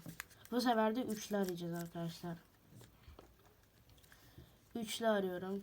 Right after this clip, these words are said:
Çeviriyorsunuz. Mesela bu gelmiş. Bakın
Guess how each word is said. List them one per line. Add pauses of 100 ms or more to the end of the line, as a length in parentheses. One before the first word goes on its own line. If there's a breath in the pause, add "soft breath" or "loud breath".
(140)
Çeviriyorsunuz. (480)
Mesela
bu
gelmiş.
Bakın